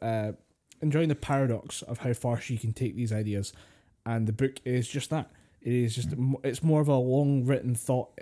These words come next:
Speaker 1: essay than the tweets, which are obviously limited to two hundred eighty characters or something like that. When you have the, the full text version, it does feel like something you could read on the internet,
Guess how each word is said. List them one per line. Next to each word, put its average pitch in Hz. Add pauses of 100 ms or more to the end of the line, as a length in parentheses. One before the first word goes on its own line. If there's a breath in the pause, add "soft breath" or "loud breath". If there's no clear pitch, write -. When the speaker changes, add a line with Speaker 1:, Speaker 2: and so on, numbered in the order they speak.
(280)
Speaker 1:
essay 127 (340 loud breath)
than 117 (180)
the 120
tweets, -
which -
are 123
obviously 110
limited 110
to -
two -
hundred 113
eighty 107 (160)
characters 113
or -
something 117
like 95
that. 101 (960 soft breath)
When 147
you 139
have 131
the, 120 (340 loud breath)
the 135
full 151
text 139
version, 127 (360 soft breath)
it 127
does 131
feel 131
like 120
something 127
you 113
could 110 (140)
read 117 (360)
on 101
the 113
internet, 110